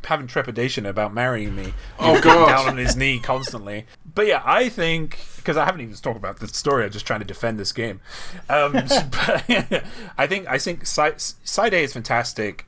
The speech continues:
Speaker 1: Uh, I do, I do see the problems with side B. Um, like, now that you guys have explained it, like, I, like, and kind of gone, there's a little bit more depth in the second runs in the original. Yeah, they definitely could have done more.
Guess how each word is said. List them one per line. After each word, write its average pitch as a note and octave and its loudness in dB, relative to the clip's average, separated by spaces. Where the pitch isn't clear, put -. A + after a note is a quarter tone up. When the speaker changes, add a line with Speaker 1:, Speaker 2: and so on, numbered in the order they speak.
Speaker 1:
Uh, A2+ 0
I A#2+ 0
do, C#3 0
I A2+ 0
do B2+ -2
see A2+ -4
the A2 -2
problems A2 -2
with B2+ -6
side C3 -2
B. C3 -4
Um, G2 -2
like, G#2 -4
now B2 0
that A2 -8
you A2+ -10
guys G2+ -2
have F#2+ -10
explained A2 -8
it, E2+ -14
like, G2+ -6
I, G2 -4
like, G2+ -6
and G2 -12
kind G#2+ -6
of G2 -8
gone, F#2+ -6
there's F#2+ -8
a G2+ -10
little G#2 -4
bit F2 -14
more F#2+ -8
depth - -8
in F2+ -12
the G2+ -10
second - -6
runs F#2 -8
in F#2 -12
the F2+ -12
original. F2 -10
Yeah, F#2 -8
they F2+ -10
definitely G#2 -6
could G2 -6
have F2 -8
done E2+ -8
more. E2+ -10